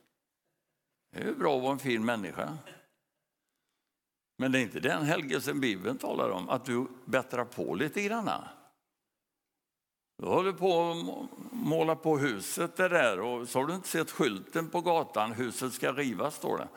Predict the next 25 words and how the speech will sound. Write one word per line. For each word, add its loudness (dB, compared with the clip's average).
Men -2
du 0
håller 0
på -4
att -4
måla 2
det -2
i 0
alla -2
fall. -10
Det 0
är 2
ju 2
rätt 0
käckt. -2
Du -2
har 4
inte -2
sett 0
skylten 0
att -2
hela 6
rasket -2
ska 0
rivas. -4